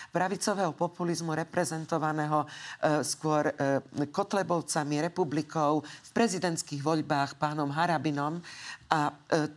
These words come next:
týmto typom, e, politiky. Takže naozaj bojujú aj o toho národne orientovaného konzervatívneho voliča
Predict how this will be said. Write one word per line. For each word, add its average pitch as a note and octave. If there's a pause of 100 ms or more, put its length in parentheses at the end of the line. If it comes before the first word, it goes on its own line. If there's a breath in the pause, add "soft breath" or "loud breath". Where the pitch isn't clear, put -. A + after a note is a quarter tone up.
týmto F#3+
typom, C#3+
e, C3+
politiky. F#3 (320 loud breath)
Takže E3+
naozaj F3
bojujú G3
aj F3+
o F3
toho F#3
národne E3+
orientovaného D#3 (260 loud breath)
konzervatívneho D#3 (320 loud breath)
voliča D#3